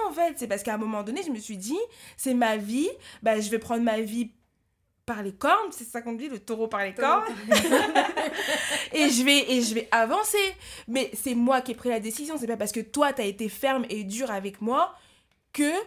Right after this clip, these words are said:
Speaker 1: euh, j'ai pas fait des conneries, tu vois. Mais donc du coup, lui, quand il me dit ça,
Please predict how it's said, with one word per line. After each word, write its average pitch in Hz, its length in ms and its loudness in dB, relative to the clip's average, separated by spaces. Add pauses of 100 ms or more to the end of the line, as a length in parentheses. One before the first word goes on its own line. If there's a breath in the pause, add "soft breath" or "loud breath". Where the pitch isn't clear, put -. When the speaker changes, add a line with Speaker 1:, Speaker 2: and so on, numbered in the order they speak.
(680)
Speaker 1:
euh, 202 680 0 (600)
j'ai 202 140 -6
pas 214 100 -4
fait 208 120 -8
des 196 140 -10
conneries, 294 380 -2
tu 233 160 -10
vois. 214 220 -8 (600 soft breath)
Mais 208 80 -6
donc 220 160 -2
du 226 140 -4
coup, 311 160 -2
lui, 285 200 -2
quand 208 240 -4
il 214 100 -6
me 208 40 -6
dit 202 140 -10
ça, 285 300 -2